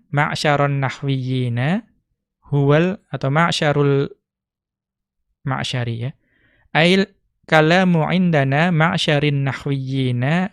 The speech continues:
huwal lafzul mufidu. Maksudnya a-, adalah al-kalam di sisi kami, yaitu di sisi mayoritas ulama nahwu, huwal lafdzul mufidu,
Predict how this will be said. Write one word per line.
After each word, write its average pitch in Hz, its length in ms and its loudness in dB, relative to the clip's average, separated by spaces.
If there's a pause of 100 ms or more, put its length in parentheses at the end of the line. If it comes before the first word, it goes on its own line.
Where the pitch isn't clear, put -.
(140)
huwal 135 340 2
lafzul 147 560 0
mufidu. 127 640 -6 (1120)
Maksudnya 156 480 -2
a-, - 240 -4
adalah 147 400 2
al-kalam 156 640 2
di 147 80 -4
sisi 135 320 -6
kami, 170 480 0
yaitu 139 400 -2
di 135 140 -4
sisi 139 560 -2
mayoritas 143 800 -2
ulama 135 720 -2
nahwu, 131 720 -4 (760)
huwal 160 400 2
lafdzul 180 480 0
mufidu, 135 640 -4